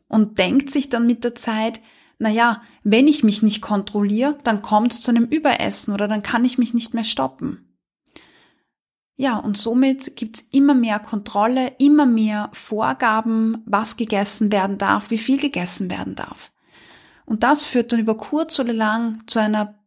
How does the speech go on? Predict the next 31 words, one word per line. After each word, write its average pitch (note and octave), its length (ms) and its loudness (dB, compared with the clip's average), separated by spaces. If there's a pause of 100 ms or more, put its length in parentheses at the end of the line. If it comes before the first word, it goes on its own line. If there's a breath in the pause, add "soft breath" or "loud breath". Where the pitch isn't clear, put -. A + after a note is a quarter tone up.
(200)
Planung, G#3 840 2
ja, G#3 220 -4
zu G#3 120 -2
einer F#3 160 -8
Tagesplanung, A3+ 920 0
vielleicht G3+ 320 -6
Wochenplanung. G3 840 -4 (1400 loud breath)
Die G#3 40 -8
Restaurants G#3 640 0
werden A3+ 220 0
recherchiert G#3 920 -4 (640 soft breath)
und, F#3 800 -8
ja, F#3 280 -6 (280)
Kalorien B3+ 540 4
geschätzt G3+ 640 0
und G3 160 -6
je G#3+ 120 0
nachdem, G#3+ 560 0 (240 loud breath)
was F#3+ 220 2
viel A3+ 180 2
oder G3 180 -2
wenig A3 240 0
Kalorien G#3 480 -2
hat, G#3 140 -4
das - 120 -4
darf - 260 -2
dann F#3+ 120 -2
gegessen A3 500 -2
werden G3+ 260 -2
oder E3+ 140 -8
nicht. A3+ 440 -4